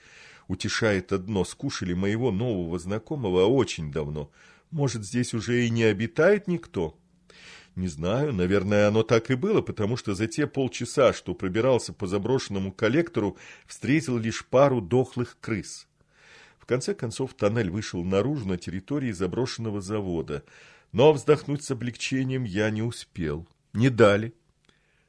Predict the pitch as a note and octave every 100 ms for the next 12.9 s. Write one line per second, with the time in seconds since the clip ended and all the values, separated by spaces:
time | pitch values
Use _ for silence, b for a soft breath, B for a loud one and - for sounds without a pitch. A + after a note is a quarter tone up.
0 | _ _ _ - C#4+ C#4+ C4 C4 C4 B3
1 | F3 C3+ A#2 A#3+ B3+ C4 - B3 A#3+ A#3
2 | - A3+ A3+ A3 G#3+ G#3+ A3 A3 G#3+ G#3
3 | G#3 - _ b b b b D#2+ F#2 E2
4 | G2+ G2+ G2 - F#2+ F2+ - A#2+ - _
5 | b b b A#2 A#2+ B2 A#2 A2+ A#2 B2
6 | D3 C#3 - A2 C3+ B2 B2 C3+ C#3+ C#3+
7 | A2+ A2+ - E3+ - A2+ A2+ C#3+ G#2+ G2+
8 | G#2+ A2 - F3 - - D#2+ B B B
9 | B2 C#3+ B2+ B2+ B2 B2+ C3+ A2+ G#2 G#2+
10 | A#2 B2+ A2+ F#2 G2 A#2 A#2+ B2 - G2
11 | G2+ A2 A#2 A#2 G#2 G#2 B2+ C3 A2 -
12 | F#2+ G2 - A2+ A#2+ F#3 F3 - F2+